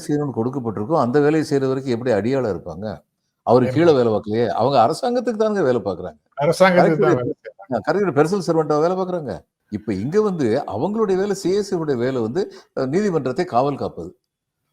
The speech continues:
Speaker 1: ஒருவேளை நீதிபதிகளுடைய வீடுகளுக்கும் காவல் காக்கிறதுக்கு நியமிக்கப்பட்டது, எனக்கு தெரியாது. நியமிக்கப்பட்டதும் தவறு இல்லை.
Speaker 2: இருக்கலாம்.
Speaker 1: ஆ, ஆனால்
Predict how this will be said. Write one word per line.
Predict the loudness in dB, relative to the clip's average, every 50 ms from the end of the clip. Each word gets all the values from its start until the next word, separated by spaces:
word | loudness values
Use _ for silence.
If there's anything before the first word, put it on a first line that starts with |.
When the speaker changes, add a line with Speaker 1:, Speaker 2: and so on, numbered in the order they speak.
| _ -6
Speaker 1:
ஒருவேளை | -2 0 0 2 2 2 2 4
நீதிபதிகளுடைய | 4 4 4 4 2 2 2 2 2
வீடுகளுக்கும் | 2 4 4 2 0 0 -2 -4
காவல் | -2 0 0 0 -2 -2 -4
காக்கிறதுக்கு | -6 -4 -4 -6 -6 -6 -6 -6 -4
நியமிக்கப்பட்டது, | -4 -4 -6 -6 -6 -8 -8 -8 -6 -6
எனக்கு | -8 -6
தெரியாது. | -6 -6 -4 -4 -4 -6 -6 -8 -8
நியமிக்கப்பட்டதும் | -6 -6 -4 -2 -2 -2 0 0 -2 -2 -2
தவறு | 0 0 0 0 0 -4
இல்லை. | -8 -10 -14 _ _ _ _ _ _ _ _ -10
Speaker 2:
இருக்கலாம். | -10 -8 -8 -10 -10 -12 -14 _ _ _ _ _ _ _ _ _ _ _ -16 -12
Speaker 1:
ஆ, | -12 -12 -12 -12 _ _ _ _ _ _
ஆனால் | -2 -2 -2 0 0 0 0 0 0 -2 -8 -20 _